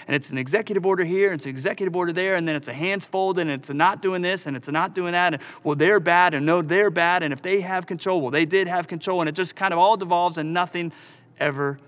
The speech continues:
gets done. Except that type of verbiage,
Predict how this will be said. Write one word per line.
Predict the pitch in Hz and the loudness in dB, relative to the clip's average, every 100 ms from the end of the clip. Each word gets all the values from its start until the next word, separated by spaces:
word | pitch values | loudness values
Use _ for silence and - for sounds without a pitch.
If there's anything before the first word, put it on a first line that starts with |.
| - _ - | -20 _ -12
gets | 143 - | -12 -12
done. | - 110 - _ _ _ _ _ _ _ _ _ _ _ - | -16 -16 -16 _ _ _ _ _ _ _ _ _ _ _ -8
Except | 180 - - 196 - - - - _ _ _ _ _ - | -8 -6 -2 0 0 -6 -20 -20 _ _ _ _ _ -6
that | 160 170 - - | -2 -2 -4 -10
type | 170 175 175 | -6 -6 -4
of | 151 135 - _ _ _ _ _ - | -8 -8 -12 _ _ _ _ _ -10
verbiage, | 143 170 156 139 120 - | -2 -2 0 -2 -2 -6